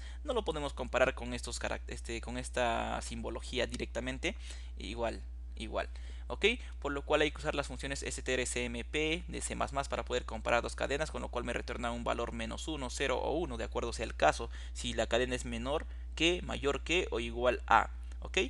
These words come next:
Bien, pero esa parte lo vamos a ver ya posteriormente en otros videos. Mientras vamos usando más nuestro lenguaje de programación,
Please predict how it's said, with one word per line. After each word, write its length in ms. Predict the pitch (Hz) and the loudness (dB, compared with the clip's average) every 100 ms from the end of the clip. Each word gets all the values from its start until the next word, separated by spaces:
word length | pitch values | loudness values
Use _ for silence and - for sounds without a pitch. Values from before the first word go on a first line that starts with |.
| - - - - | -2 -8 -8 -2
Bien, 200 | 151 131 | 2 4
pero 120 | - | 4
esa 200 | 262 262 | 6 6
parte 320 | 233 233 - 208 | 10 8 8 4
lo 80 | |
vamos 200 | 185 185 | 4 4
a 40 | 165 | 2
ver 100 | 170 | 4
ya 140 | 175 | 4
posteriormente 760 | - 135 131 135 139 147 127 147 | 4 -2 2 2 2 0 0 -2
en 260 | 165 120 120 | -2 -2 -2
otros 260 | 117 120 | -2 -4
videos. 420 | 123 147 147 190 | -4 0 0 0
Mientras 320 | 127 117 120 - | -4 -4 -4 -2
vamos 220 | 123 131 | -2 -2
usando 340 | 120 127 113 | -4 -2 -2
más 380 | 117 170 175 - | 2 6 6 4
nuestro 240 | 123 - | -6 -4
lenguaje 280 | - 120 127 | -4 -2 -2
de 40 | 135 | 0
programación, 540 | 160 175 185 220 | 2 2 2 -2